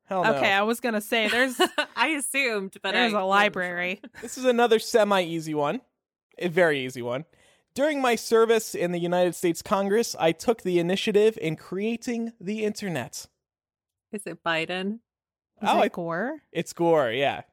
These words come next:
Speaker 1: Yeah.
Speaker 2: Yeah,
Speaker 3: That
Speaker 2: okay.
Speaker 3: makes
Speaker 1: That's
Speaker 3: sense,
Speaker 1: been, I say it's
Speaker 3: actually.
Speaker 1: easy
Speaker 3: Yeah.
Speaker 1: because that's been a running joke for a while that Gore likes to pretend like he created the internet. Okay, now it's gonna get a little harder. I've now been in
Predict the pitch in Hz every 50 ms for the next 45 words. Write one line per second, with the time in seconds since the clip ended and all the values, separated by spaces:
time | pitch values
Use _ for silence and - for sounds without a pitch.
0 | _ - - 208 202 190 185 185 185 190 - 214 214 214 214 - 170 175 185 190
1 | 175 165 208 190 - 175 170 175 - 208 180 160 156 160 170 170 160 156 156 160
2 | 151 147 180 - _ _ _ _ _ _ _ _ _ _ _ _ _ _ _ _
3 | - 165 156 185 170 170 170 160 - 180 170 160 156 147 147 151 156 151 143 143
4 | 143 143 135 127 - - 135 127 123 123 127 123 120 123 123 123 123 127 _ -
5 | 143 139 135 131 131 127 127 123 120 _ _ _ 175 143 139 135 - - 135 139
6 | 127 - 156 139 131 127 127 123 - 123 - - - 143 131 131 131 135 127 131
7 | 127 127 123 127 120 120 120 120 - _ _ _ _ _ _ _ _ _ _ _
8 | _ _ _ _ _ _ - 247 240 233 196 135 117 - _ _ _ _ _ _
9 | _ _ 190 214 233 240 233 240 214 185 185 190 180 175 175 160 151 156 143 127
10 | 120 - - _ _ _ _ _ _ _ _ _ _ _ _ _ _ _ _ _
11 | _ _ _ _ _ _ _ _ _ _ _ _ _ _ _ _ _ _ _ _
12 | _ _ _ _ - - 214 277 330 311 - 302 285 277 262 240 170 - 226 226
13 | 208 214 202 190 185 185 185 180